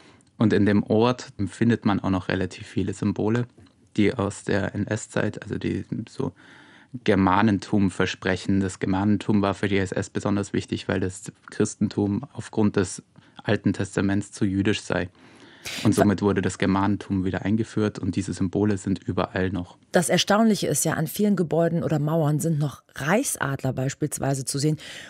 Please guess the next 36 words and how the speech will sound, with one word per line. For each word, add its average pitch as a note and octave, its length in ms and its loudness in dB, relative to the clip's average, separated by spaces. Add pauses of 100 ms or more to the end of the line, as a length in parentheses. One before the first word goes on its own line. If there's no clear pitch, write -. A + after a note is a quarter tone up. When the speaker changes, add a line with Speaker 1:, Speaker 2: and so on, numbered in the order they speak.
Speaker 2:
wo E3+ 100 4
gar F3+ 200 4
kein F#3+ 240 0
Versuch F3+ 420 2
offenbar F#3+ 420 2
unternommen D#3 540 0
worden C#3+ 180 0
ist, C#3 140 -2
die D3+ 80 -2
zu - 120 -4
entfernen C#3 480 0
oder C3+ 220 0
zu - 160 -10
übermalen. C3 640 2 (480)
Was F3+ 240 2
sind A#3 160 2
das A#3 200 0
genau A#3+ 260 2
für C4 160 -6
Orte? A#3+ 360 -2 (920)
Speaker 1:
Das A2+ 140 -2
sind - 240 2
eigentlich G#2+ 340 2
Orte, A2+ 320 2
die A2 120 2
man G#2+ 160 4
überall F#2 440 -2
findet. F#2 480 -4
Also F#2+ 240 -2
man G2 480 0
findet A#2+ 400 2
sie A2+ 140 2
sowohl A2 400 2
natürlich A#2+ 500 2
an G2+ 100 0
den, G2 280 2